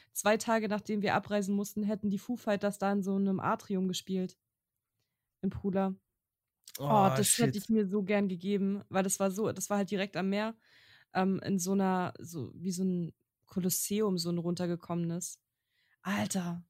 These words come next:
Speaker 1: das wär so geil gewesen.
Speaker 2: Ja, das sagt hart, hey.
Speaker 1: Ja.
Speaker 2: Weil Foo Fighters hab ich auch noch nie live gesehen.
Speaker 1: Nee, auch nicht.
Speaker 2: Ja.
Speaker 1: Das macht,
Speaker 2: Jo.
Speaker 1: glaub,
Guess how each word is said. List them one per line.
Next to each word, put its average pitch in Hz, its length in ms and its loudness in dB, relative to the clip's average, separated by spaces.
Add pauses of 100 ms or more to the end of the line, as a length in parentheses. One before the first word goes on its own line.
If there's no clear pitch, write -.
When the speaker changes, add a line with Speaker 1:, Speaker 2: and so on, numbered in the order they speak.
(120)
Speaker 1:
das - 200 -18
wär 180 100 -6
so 226 320 -6
geil 214 260 -4
gewesen. 180 640 -6 (1080)
Speaker 2:
Ja, 123 360 -2
das 123 220 -4
sagt - 300 -8
hart, - 260 -8
hey. 110 200 -8
Speaker 1:
Ja. 196 340 0 (340)
Speaker 2:
Weil 120 120 -2
Foo - 200 -10
Fighters 143 300 -2
hab 131 100 -2
ich 131 100 -6
auch 113 80 -2
noch 127 100 0
nie 123 160 0
live 113 260 -2
gesehen. 117 380 -8 (100)
Speaker 1:
Nee, 196 260 -6
auch 190 120 -10
nicht. 190 280 -12 (1120)
Speaker 2:
Ja. 131 240 -6 (1800)
Speaker 1:
Das 185 120 -8
macht, 202 160 -6
Speaker 2:
Jo. - 140 -14
Speaker 1:
glaub, - 180 -12